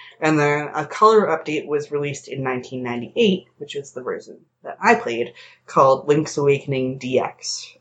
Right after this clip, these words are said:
for the Game Boy Color. And, uh, since its release, Link's Awakening has been popular among fans and critics. Uh, by two thousand four, the original release had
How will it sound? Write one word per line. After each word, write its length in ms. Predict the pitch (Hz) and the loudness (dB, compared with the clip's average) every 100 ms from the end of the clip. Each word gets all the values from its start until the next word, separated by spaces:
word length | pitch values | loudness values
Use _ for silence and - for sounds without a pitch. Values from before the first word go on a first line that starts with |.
| _ | _
for 140 | 110 | -8
the 80 | 104 | -8
Game 180 | 110 131 | -6 -2
Boy 160 | 190 214 | -2 -2
Color. 400 | - 95 175 - - - - - | -2 -2 -2 -6 -18 -20 -16 0
And, 540 | 170 156 143 139 135 131 | 4 6 4 2 0 0
uh, 260 | 135 127 | 0 0
since 300 | 131 143 139 | -2 -4 -4
its 200 | 151 - | -6 4
release, 460 | 220 180 233 - - | 6 6 2 -2 -4
Link's 240 | 127 - | -4 -2
Awakening 460 | 135 127 127 131 127 | -2 -2 -4 -6 -6
has 120 | 123 | -4
been 320 | 131 131 127 - | 0 0 -2 -4
popular 440 | - 139 135 131 127 | 0 0 2 -2 0
among 300 | 127 127 120 | -2 -4 -4
fans 340 | 135 131 123 | -2 -2 -4
and 100 | 123 | -8
critics. 640 | - 226 240 - - - _ - | 4 6 6 4 -12 -16 _ -6
Uh, 260 | 139 139 135 | -2 -2 -2
by 180 | 131 127 | -2 -4
two 180 | - 175 | -4 -4
thousand 360 | 139 139 131 | -2 -2 -4
four, 440 | 127 190 185 185 180 | -4 0 4 4 2
the 140 | 156 | 0
original 420 | 147 151 156 147 | -2 -2 -2 -2
release 420 | 139 139 143 139 - | -2 -2 -2 -6 -8
had 160 | 139 | -10